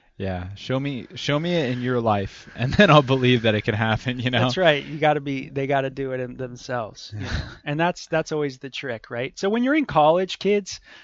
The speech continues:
Speaker 2: you know, you, whenever you hear a professor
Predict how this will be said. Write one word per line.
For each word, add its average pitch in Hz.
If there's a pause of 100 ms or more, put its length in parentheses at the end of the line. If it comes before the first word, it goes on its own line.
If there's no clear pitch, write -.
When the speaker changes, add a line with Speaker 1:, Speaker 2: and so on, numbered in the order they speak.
(120)
Speaker 2:
you 156
know, 151
you, 156
whenever 202
you 147
hear 147
a 143
professor 131